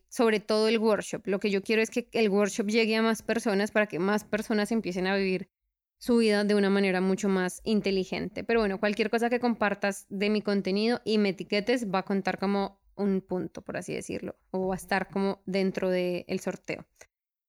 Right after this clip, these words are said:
Em, y por otro lado, vamos a tener unos precios especiales para trabajar conmigo.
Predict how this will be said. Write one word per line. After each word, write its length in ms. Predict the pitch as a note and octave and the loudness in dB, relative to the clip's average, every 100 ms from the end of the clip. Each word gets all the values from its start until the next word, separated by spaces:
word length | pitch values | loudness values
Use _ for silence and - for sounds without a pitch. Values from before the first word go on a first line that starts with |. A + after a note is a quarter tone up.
| _ | _
Em, 680 | A#3+ A3+ A3+ A3+ A3+ A3+ A3+ - | 0 2 4 4 4 2 0 -2
y 160 | D4+ D#4+ | 0 2
por 160 | D#4 | 4
otro 220 | D#4+ D#4 D#4 | 4 4 4
lado, 280 | D4 C#4+ | 4 4
vamos 240 | D4 C4 B3+ | 2 0 0
a 60 | |
tener 240 | C4 C4 A#3 | 0 2 2
unos 240 | A3 A3 | 2 0
precios 300 | - A3+ A3 | 0 0 0
especiales 420 | A3+ A#3 A#3 F#3 | -2 0 0 0
para 180 | - G3 | -2 -2
trabajar 380 | F#3+ F#3 F#3 - | 0 0 -2 -4
conmigo. 460 | F3+ F3+ F#3 F#3 | -4 -2 -2 -4